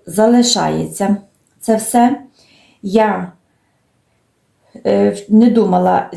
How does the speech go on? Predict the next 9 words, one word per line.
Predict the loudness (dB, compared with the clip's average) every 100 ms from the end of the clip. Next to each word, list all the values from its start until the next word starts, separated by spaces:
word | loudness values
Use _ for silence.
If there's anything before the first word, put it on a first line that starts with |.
| -4
цю | -2
орхідейку | -2 -4 -2 -2 0 -2 -4
замочувати | -2 0 0 0 -2 -6 -2 -2 -2 -4
у | 0
магнікур, | 0 2 0 0 -2 0 0 0 -2
але | -2 0
учора | -2 -4 -2 0 2 2
я | 0 0 0
замочила | 2 4 2 0 -2 0 0 -4